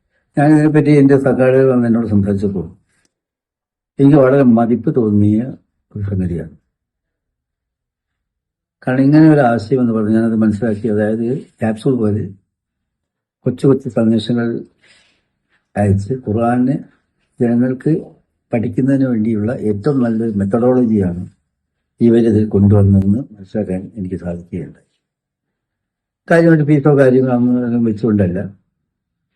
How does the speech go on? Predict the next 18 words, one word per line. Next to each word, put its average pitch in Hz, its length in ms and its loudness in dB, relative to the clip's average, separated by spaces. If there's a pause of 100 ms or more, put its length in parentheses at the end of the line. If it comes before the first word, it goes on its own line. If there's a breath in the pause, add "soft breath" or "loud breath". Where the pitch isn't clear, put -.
(480)
ജനങ്ങൾക്ക് 147 480 4
ചെയ്തു 147 260 2
കൊടുക്കാൻ 139 380 2
പറ്റുന്ന 127 260 0
ഏറ്റവും 156 580 0
നല്ലൊരു 127 520 2
സഹായം 113 600 -4
അല്ലെങ്കിൽ 104 320 0
ഒരു 101 320 0
ഉദാര 110 260 -4 (800)
സമീപനം 113 360 -2
എന്ന് 101 140 -2
പറയുന്നത് 92 400 -4 (920)
പരിശുദ്ധ 123 400 -4
ഖുർആനിലേക്ക് 107 800 -2
അവരെ 104 240 -6
അടുപ്പിക്കുക 98 540 -6
എന്നുള്ളതാണ്. - 440 -20